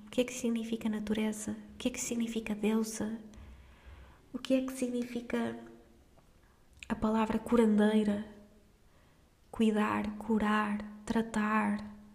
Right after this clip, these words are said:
Hum. O que é que isto significa para vocês? O que é que significa ritual? O que é que significa a palavra detox, por exemplo?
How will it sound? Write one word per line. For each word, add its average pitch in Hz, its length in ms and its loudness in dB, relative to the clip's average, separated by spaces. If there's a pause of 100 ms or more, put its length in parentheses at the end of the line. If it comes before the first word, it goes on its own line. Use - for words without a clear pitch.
(380)
Hum. 208 400 4 (680)
O - 40 -20
que - 80 -6
é 285 40 2
que 302 100 -12
isto - 120 -8
significa 277 460 0
para 262 140 -2
vocês? 247 760 -2
O - 40 -18
que - 100 0
é 262 40 2
que 269 100 -6
significa 262 500 0
ritual? 226 880 0 (800)
O - 40 -20
que 247 120 0
é - 20 4
que 240 100 -10
significa 233 1080 -6 (1300)
a 294 80 4
palavra 233 360 4
detox, 214 480 0
por 214 180 -2
exemplo? 247 600 0